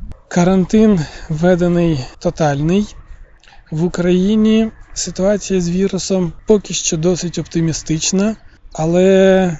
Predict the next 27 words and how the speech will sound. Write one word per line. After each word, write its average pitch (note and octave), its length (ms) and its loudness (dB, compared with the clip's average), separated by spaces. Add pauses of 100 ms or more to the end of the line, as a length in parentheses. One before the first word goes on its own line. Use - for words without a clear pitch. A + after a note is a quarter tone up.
(140)
чому F3 320 0
вона E3 260 2
ост-, E3 300 -6
оптимістична? D3+ 760 -6 (400)
Вона F3 200 0
оптимістична, F#3+ 800 -4
тому F3 380 -2
що, E3+ 600 -2 (560)
ні, D3+ 100 0
давай C#3 220 -4
так, - 300 -12
спочатку. - 520 -6 (720)
Ситуація G3 580 2
така, F#3+ 500 -2 (140)
що F3 500 -4 (140)
зараз F3 720 0 (400)
виявлених G3+ 760 2
випадків F#3 540 -2
захворювання F3 1000 -2 (640)
там F3 300 -2
близько F3 480 -4
двохсот F3 680 -4
чи - 140 -4
трьохсот E3+ 560 -4
на D#3 80 -2
всю D#3 280 -4
Україну. C#3 680 -2